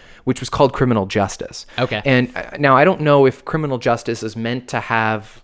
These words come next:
Speaker 1: uh, a duality to its meaning. Like, it's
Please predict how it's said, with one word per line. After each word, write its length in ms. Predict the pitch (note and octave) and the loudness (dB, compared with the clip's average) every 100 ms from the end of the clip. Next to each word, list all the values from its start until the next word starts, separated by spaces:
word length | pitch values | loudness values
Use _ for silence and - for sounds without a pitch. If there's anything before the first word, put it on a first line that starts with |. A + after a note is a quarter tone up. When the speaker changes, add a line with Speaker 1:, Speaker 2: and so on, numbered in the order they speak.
| _ | _
Speaker 1:
uh, 380 | G#2+ G#2 F#2+ F#2+ - - | 0 2 2 0 -6 -8
a 60 | A2+ | -6
duality 840 | - A#2 G#2+ G#2+ C#3+ D#3+ F3 F3 - | -2 2 2 4 4 4 2 -2 -6
to 160 | - D#3 | 0 0
its 160 | D#3 | 0
meaning. 320 | D#3+ D#3 D3+ D3+ | -2 -2 -2 0
Like, 220 | A#2+ G#2+ | 0 0
it's 140 | G#2 | -4